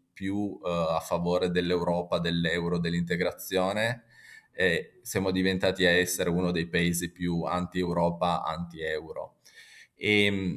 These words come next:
a parte la, la situazione economica attuale, però secondo me questo inizio di disgregazione è partito molto tempo fa, nel senso che, come potete vedere in questo grafico,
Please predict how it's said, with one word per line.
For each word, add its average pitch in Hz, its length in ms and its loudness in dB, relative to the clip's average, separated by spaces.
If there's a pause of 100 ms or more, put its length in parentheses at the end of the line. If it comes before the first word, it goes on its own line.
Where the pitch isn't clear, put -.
(140)
a 87 100 0
parte 120 340 4
la, 90 280 4
la 90 120 4
situazione 90 520 -2
economica 87 720 0
attuale, 90 800 0 (280)
però 131 160 2
secondo 120 380 2
me 131 220 2
questo 101 760 2
inizio 110 540 -2
di 92 360 -4
disgregazione 101 1300 0
è 90 120 -6
partito 92 840 0 (340)
molto 101 340 0
tempo 85 300 -6
fa, 73 240 -2
nel 82 160 -6
senso 92 300 -6
che, 92 400 0 (200)
come 95 260 0
potete 101 380 -4
vedere 101 300 2
in 95 100 -6
questo 101 300 -4
grafico, 98 800 2